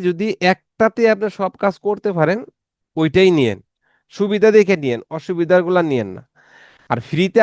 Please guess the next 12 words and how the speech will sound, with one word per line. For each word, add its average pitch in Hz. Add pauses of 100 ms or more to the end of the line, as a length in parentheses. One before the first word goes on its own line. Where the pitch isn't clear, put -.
আছে 190
ওইগুলা, 185
যাদের 165
টাকা 185
পয়সার 165
সমস্যা, 165
ফ্রিগুলা 151
ব্যবহার 147
করতে 165
পারেন, 165 (360)
আস্তে 127
আস্তে 151